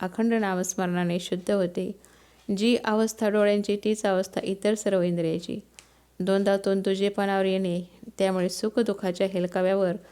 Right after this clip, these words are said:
मन अधिकच चंचल होणे व अंती जीवाचे बहुबंधन अधिकच दृढ करणे ही सर्व इंद्रियाची अशुद्ध पूर्व परंपरा आहे. नामाने जीवत्वाचे परिवर्तन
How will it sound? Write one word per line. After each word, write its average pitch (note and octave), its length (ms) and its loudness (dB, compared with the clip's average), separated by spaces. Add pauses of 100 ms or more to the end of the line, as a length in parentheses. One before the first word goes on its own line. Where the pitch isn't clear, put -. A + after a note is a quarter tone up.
(300)
मन F#3+ 240 0 (120)
अधिकच G3 460 0
चंचल F#3+ 320 0
होणे F#3 380 -4 (380)
व F#3+ 120 0 (100)
अंती F#3 320 0
जीवाचे F#3 440 2
बहुबंधन F#3+ 680 0 (380)
अधिकच G3+ 460 0
दृढ F3+ 180 4
करणे F3+ 400 0 (500)
ही A#3+ 120 4
सर्व G3+ 300 2 (100)
इंद्रियाची G3+ 580 0 (100)
अशुद्ध G#3 400 0
पूर्व F3+ 260 2
परंपरा F3 520 -2
आहे. F#3 240 -4 (600)
नामाने F#3+ 640 0 (640)
जीवत्वाचे G3 720 2
परिवर्तन G3 840 2